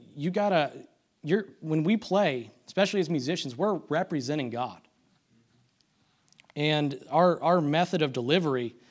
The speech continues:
will affect the message of the music. Um,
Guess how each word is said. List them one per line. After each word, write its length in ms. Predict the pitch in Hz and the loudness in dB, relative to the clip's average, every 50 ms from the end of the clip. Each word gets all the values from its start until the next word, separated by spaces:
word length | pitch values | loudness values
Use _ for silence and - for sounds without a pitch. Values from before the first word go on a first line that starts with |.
| _ _ _ _ _ _ | _ _ _ _ _ _
will 160 | - 156 151 | 2 4 4
affect 340 | 143 135 - 156 156 147 - | 4 2 2 0 0 0 -2
the 60 | 139 | -4
message 380 | 127 131 139 147 - - 135 - | -2 -2 -2 -2 -4 -6 -6 -8
of 80 | 127 110 | -8 -8
the 40 | 113 | -8
music. 460 | 110 120 120 104 95 87 - - _ _ _ _ _ _ _ _ _ _ _ _ _ _ _ _ _ - - - - _ _ _ _ _ - | -10 -10 -12 -12 -14 -18 -20 -20 _ _ _ _ _ _ _ _ _ _ _ _ _ _ _ _ _ -20 -20 -20 -20 _ _ _ _ _ -2
Um, 440 | 139 135 131 127 117 104 98 92 | 0 0 0 0 -2 -4 -8 -10